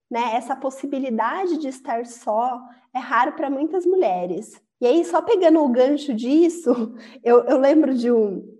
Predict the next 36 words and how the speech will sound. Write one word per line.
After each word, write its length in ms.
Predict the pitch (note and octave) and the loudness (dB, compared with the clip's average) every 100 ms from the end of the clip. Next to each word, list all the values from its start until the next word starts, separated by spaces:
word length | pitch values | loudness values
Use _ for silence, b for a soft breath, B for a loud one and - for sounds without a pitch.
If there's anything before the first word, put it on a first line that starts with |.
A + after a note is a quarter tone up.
| _ | _
é 120 | C4 | 0
uma 140 | D4 F#4 | 2 2
queixa 320 | F#4 - D#4+ | 2 2 2
recorrente 720 | D4+ F4+ A#4 F4+ C#4+ D#4 D#4 | 0 0 0 2 0 -2 -4
de 100 | C#4 | -4
mulheres 480 | B3+ A#3+ A3 A3 - | -2 0 0 -2 -8
casadas, 960 | - A#3 A#3+ F3 E3+ G3+ A3+ E4 - - | -6 -4 -4 -2 -2 -2 -4 -4 -8 -20
que 140 | - A#3 | 0 2
aparece 420 | A#3 A3+ A#3 A#3+ | 4 4 2 0
no, 160 | A3+ A3 | -2 -2
no 100 | A3+ | -4
consultório, 640 | A3 A3 B3 B3+ A#3 A3+ | -4 -4 4 6 6 4
e 120 | C4+ | 2
um 100 | C#4 | 2
dia 400 | A#3 A#3 D4 A#3 | 0 0 4 4
eu 160 | A#3+ B3 | 4 0
vi 480 | A#3 C4 C4 A#3+ - | -2 -2 -2 -4 -6
na 140 | A#3+ A#3 | -4 -2
Ana, 200 | B3 B3+ | -2 -2
a 140 | A#3+ | -2
Ana 160 | B3+ C#4+ | -2 -2
Maria 260 | C4+ C#4 | 0 0
Braga 320 | C#4+ A#3 A#3 | 2 2 2
falando 400 | B3 C#4 C4+ A#3+ | -2 -2 0 0
sobre 340 | B3 A#3 A3 A#3 | -2 -2 -2 -4
isso 140 | A#3 | -6
de 100 | A3 | -8
um 80 | A#3 | -4
jeito 240 | B3 A3+ | -4 -4
muito 640 | B3 A#3 B3 D4+ B3 G#3+ - _ | -2 -4 -2 -4 -4 -6 -12 _
babaca, 500 | C#4 D4 A#3+ E3 G3+ | 0 0 0 -2 -6
já 120 | G3+ G#3 | -10 -8
vou 80 | |
explicar 400 | G#3+ A#3 A#3 A#3 | -8 -8 -10 -8
por 220 | A3 A#3+ C#4 | -10 -10 -12
quê. 260 | - - | -12 -14